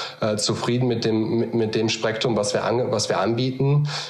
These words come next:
Ähm, aber ich würd auch sagen, sag niemals nie zur gleichen Zeit. Äh, wir haben, ich denke, vor fünf, sechs Jahren hätten wir uns jetzt auch nicht vorgestellt, vielleicht, äh, Carsharing zu machen.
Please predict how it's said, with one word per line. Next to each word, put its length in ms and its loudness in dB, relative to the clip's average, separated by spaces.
Ähm, 500 2
aber 240 0
ich 140 -2
würd 140 -2
auch 140 0
sagen, 360 0
sag 220 0
niemals 400 0
nie 160 2
zur 160 0
gleichen 340 0
Zeit. 560 -2
Äh, 380 2
wir 180 0
haben, 540 2
ich 100 -2
denke, 240 0
vor 160 -2
fünf, 220 -2
sechs 320 -2
Jahren 360 0
hätten 280 -2
wir 80 2
uns 120 0
jetzt 200 -2
auch 100 0
nicht 180 0
vorgestellt, 640 0
vielleicht, 320 -2
äh, 300 0
Carsharing 500 0
zu 140 0
machen. 480 0